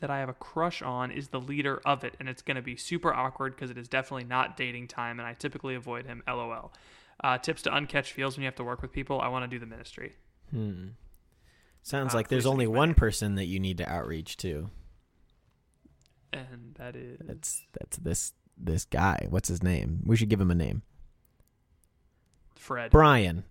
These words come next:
Speaker 2: Oh, Fred is good too.
Speaker 1: Brian Fred.
Speaker 2: Brian
Speaker 1: That's his
Speaker 2: Fred.
Speaker 1: name.
Speaker 2: <laughs>
Speaker 1: I think, well, I, it depends on what, like, what kind of, what kind of, uh, what kind of campus ministry te-, so
Speaker 2: Is this,
Speaker 1: she's
Speaker 2: she's
Speaker 1: on
Speaker 2: in
Speaker 1: the campus
Speaker 2: college?
Speaker 1: ministry.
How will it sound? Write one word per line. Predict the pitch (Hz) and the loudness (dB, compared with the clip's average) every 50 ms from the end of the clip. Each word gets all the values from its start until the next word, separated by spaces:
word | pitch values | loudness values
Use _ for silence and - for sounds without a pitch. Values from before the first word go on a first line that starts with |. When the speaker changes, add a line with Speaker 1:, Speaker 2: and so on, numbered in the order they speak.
| - | -2
Speaker 2:
Oh, | - 113 104 92 | 0 2 2 2
Fred | - - 120 113 101 95 | 2 0 0 0 0 0
is | 90 - | -4 -6
good | - 78 80 - | -8 -10 -8 -8
too. | - - 80 98 - - _ _ - - _ _ _ - - - - - - - - - - - _ _ _ - - - | -8 -8 -8 -8 -10 -14 _ _ -20 -20 _ _ _ -20 -20 -20 -20 -20 -20 -20 -20 -20 -20 -20 _ _ _ -20 -4 2
Speaker 1:
Brian | 147 151 156 160 165 160 147 | 6 8 8 8 8 6 4
Fred. | - - 139 120 117 | 0 -4 -4 6 8
Speaker 2:
Brian | 113 180 - 156 165 170 180 180 | 10 10 12 12 10 10 10 10
Speaker 1:
That's | 151 135 127 | 8 6 6
his | 120 | 6
Speaker 2:
Fred. | 120 113 104 127 123 - - - - - - 202 - - - 202 - - - | 6 6 4 2 2 0 0 0 4 8 8 8 10 10 8 8 8 8 6
Speaker 1:
name. | 202 - - - - - | 6 6 4 -2 -10 -10
Speaker 2:
<laughs> | - - - - | -10 -4 2 6
Speaker 1:
I | 139 165 180 | 6 8 8
think, | 170 208 214 208 190 170 - - - - - _ _ _ _ _ _ _ - 147 | 6 4 2 2 0 -2 -6 -12 -20 -20 -20 _ _ _ _ _ _ _ -2 4
well, | 175 190 151 | 6 8 10
I, | 175 196 | 10 8
it | 196 202 196 185 | 10 8 6 6
depends | 202 196 196 214 233 240 262 | 6 6 6 6 8 8 8
on | 240 202 185 | 8 8 8
what, | 170 - | 8 8
like, | - 156 147 139 - | 8 8 6 6 4
what | 156 156 190 190 | 2 2 2 6
kind | 214 214 202 196 | 6 8 8 8
of, | 165 143 - - | 6 4 2 2
what | 165 175 - | 0 2 4
kind | 196 202 196 190 190 | 4 4 4 6 4
of, | 185 175 185 | 4 4 6
uh, | 185 185 185 185 185 180 180 175 170 165 - _ _ - _ _ _ _ _ _ _ _ _ _ _ _ _ _ _ _ _ _ _ _ - | 6 6 8 8 6 6 4 2 0 -4 -10 _ _ -20 _ _ _ _ _ _ _ _ _ _ _ _ _ _ _ _ _ _ _ _ 2
what | 160 165 | 2 4
kind | - 208 202 | 6 6 6
of | 190 | 6
campus | - - 190 180 175 - - | 6 6 6 6 4 2 0
ministry | 147 151 180 180 - 175 - | 2 2 2 2 2 0 0
te-, | - 156 - 147 | 0 0 0 0
so | 143 - 175 165 | 4 6 6 6
Speaker 2:
Is | 151 - | 6 6
this, | 127 | 6
Speaker 1:
she's | - 175 202 202 175 - | 6 6 6 6 4 2
Speaker 2:
she's | - - 156 170 | 6 8 10 12
Speaker 1:
on | 170 160 | 12 10
Speaker 2:
in | 151 | 10
Speaker 1:
the | 151 | 6
campus | - - 156 147 127 | 6 6 6 8 6
Speaker 2:
college? | 143 156 156 | 6 4 4
Speaker 1:
ministry. | 151 151 151 - - - 131 127 139 131 - | 2 2 0 -2 -2 -2 -2 -2 -2 -4 -8